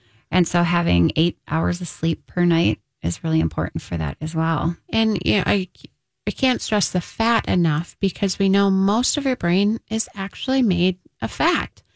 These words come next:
Speaker 2: So if you're not eating enough fat or if you're eating all those refined oils, how could your brain possibly work efficiently?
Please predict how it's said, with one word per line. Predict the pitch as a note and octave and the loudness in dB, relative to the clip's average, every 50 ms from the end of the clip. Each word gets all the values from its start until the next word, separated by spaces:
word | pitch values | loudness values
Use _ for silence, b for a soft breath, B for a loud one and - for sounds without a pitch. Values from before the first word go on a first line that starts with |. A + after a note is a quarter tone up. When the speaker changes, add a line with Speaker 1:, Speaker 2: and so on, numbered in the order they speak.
| _ _ _ _ _ | _ _ _ _ _
Speaker 2:
So | - - - - G#3+ G#3+ G#3 G#3 G#3 G#3 G#3 G3+ - - _ _ _ _ _ _ _ _ | -20 -6 0 2 2 4 4 2 2 2 0 -2 -4 -8 _ _ _ _ _ _ _ _
if | - - G#3+ - - G3+ | -4 -2 -2 -2 0 0
you're | G3 G3 | 2 2
not | G3 G3 G3 F#3+ - - | 4 4 2 2 0 0
eating | G3 F3+ F3+ F3 F3 | 0 0 2 2 2
enough | F3 G3 A#3+ C4+ B3+ | 2 2 2 0 0
fat | - - - A#3+ A3+ A3+ A3+ A3+ A3 - - | -2 -2 -2 0 2 2 0 0 -2 -4 -6
or | - F#3 F#3 F3+ F3+ | -4 -2 0 0 0
if | F3+ F#3 F3+ - | 0 0 -2 -2
you're | - F#3 F3 | -2 0 0
eating | F3+ F#3 F#3 F3+ F3 F3 F3 | 0 2 2 2 2 2 2
all | E3+ E3 | 2 0
those | E3+ E3+ E3+ - - | 0 -2 -2 -2 -2
refined | F3 E3+ - - F3 E3+ E3+ E3 F3+ | -4 -6 -4 -2 0 0 0 0 0
oils, | F#3+ G3+ G3 F#3 F3 F3 F3 F3 F#3 - - _ _ _ _ _ _ _ _ | 2 2 4 4 4 4 2 0 0 -4 -8 _ _ _ _ _ _ _ _
how | - A#3+ A#3 | -4 -4 -2
could | - B3+ A3+ A3+ | 0 0 0 2
your | A3 G3+ | 0 0
brain | - G3 F#3+ F#3 F#3+ F#3+ F#3+ F3+ - _ | 2 2 4 4 4 2 2 0 -2 _
possibly | - - - G3 F#3 F#3 F3+ - - F#3 F3+ E3+ - F3+ F3 F3 E3+ E3+ E3+ E3+ E3+ - | -12 -8 -4 0 0 0 0 0 0 -2 -2 -2 -2 0 0 2 2 2 2 2 0 -2
work | - F3+ F3 E3+ E3+ E3 D#3+ - - | -4 -8 -4 -2 -2 -2 -2 -2 -4
efficiently? | E3 - - D3+ - - A#2+ - - - - - - - | -6 -4 -4 -6 -6 -6 -8 -10 -10 -8 -8 -8 -10 -12